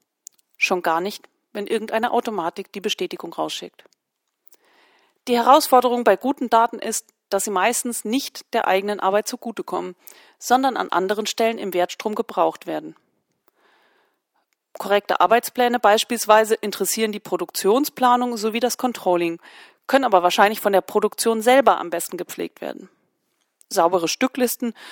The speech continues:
sollten eigentlich aus der Entwicklung kommen, helfen dann aber vor allem dem Einkauf und dem Lager. Preise und Lieferzeiten bei Einkaufsteilen wiederum sollten vom strategischen Einkauf entsprechend der verhandelten Verträge eingestellt werden,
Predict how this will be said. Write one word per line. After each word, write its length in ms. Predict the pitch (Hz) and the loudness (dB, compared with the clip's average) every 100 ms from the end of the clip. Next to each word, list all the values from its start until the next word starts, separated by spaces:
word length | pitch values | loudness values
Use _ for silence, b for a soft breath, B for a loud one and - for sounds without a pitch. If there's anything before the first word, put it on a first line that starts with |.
| B B | B B
sollten 320 | - 190 196 - | -2 2 2 2
eigentlich 360 | 196 214 - | -2 -2 0
aus 120 | 196 | 0
der 100 | 190 | 0
Entwicklung 380 | 175 202 214 247 | -2 -2 0 0
kommen, 300 | - 247 247 B B B B _ | 4 2 2 B B B B _
helfen 440 | - 202 240 240 208 | -2 0 0 -2 0
dann 240 | 170 214 | 2 2
aber 220 | 240 254 254 | 2 4 4
vor 160 | 247 | 2
allem 260 | 247 269 294 - | 0 0 -4 -6
dem 140 | 180 | -6
Einkauf 480 | - 175 - 240 254 - | -4 -4 0 0 0 -8
und 120 | 277 | -4
dem 100 | 285 | 0
Lager. 360 | 202 139 - - _ _ _ _ _ _ _ _ _ _ _ | 0 -2 -8 -20 _ _ _ _ _ _ _ _ _ _ _
Preise 360 | - 240 254 226 | 0 4 4 2
und 160 | 202 214 | -2 -4
Lieferzeiten 500 | 208 190 202 185 185 | -2 -2 0 -2 -2
bei 100 | 185 - | -4 -2
Einkaufsteilen 720 | 311 330 185 185 - 190 196 | -2 0 0 0 -4 -4 -4
wiederum 380 | 208 202 240 277 B B B B | -4 -2 -2 -4 B B B B
sollten 360 | 202 214 254 269 | -2 0 2 0
vom 180 | - 190 | -4 -4
strategischen 600 | - 180 190 175 170 - | -2 -2 -2 -4 -4 -6
Einkauf 460 | 170 226 - 277 269 | -6 -4 2 2 2
entsprechend 540 | - 196 - 196 240 | -2 -6 -2 -2 0
der 60 | 226 | -4
verhandelten 500 | 165 165 175 202 214 | -2 -4 -4 -4 -4
Verträge 460 | 180 - 185 202 - | -6 -4 -2 0 0
eingestellt 520 | 208 165 - 160 160 | -2 -4 -6 -8 -6
werden, 240 | 147 160 | -6 -8